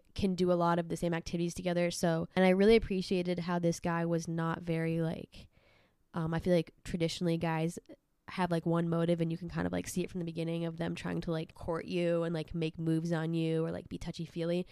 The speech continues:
He was never that way. He, like, truly enjoyed hanging out with me, doing whatever. We ended up spending, like, almost every day together because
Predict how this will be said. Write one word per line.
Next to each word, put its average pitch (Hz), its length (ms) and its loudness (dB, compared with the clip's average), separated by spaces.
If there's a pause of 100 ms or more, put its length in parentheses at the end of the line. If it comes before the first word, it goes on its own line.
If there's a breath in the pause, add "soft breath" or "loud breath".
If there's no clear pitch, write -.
(180 loud breath)
He 233 120 0
was 233 120 2
never 202 180 4
that 196 260 4
way. 196 300 2
He, 196 220 0
like, 180 280 4 (160)
truly 190 360 4
enjoyed 180 320 4
hanging 170 240 2
out 160 100 2
with - 140 -4
me, 175 80 4
doing 165 240 4
whatever. 165 500 2
We 190 140 2
ended 190 160 4
up 208 120 4
spending, 180 500 2
like, 185 200 2
almost 185 480 2
every 185 180 0
day 180 140 4
together 170 320 0
because 170 600 -2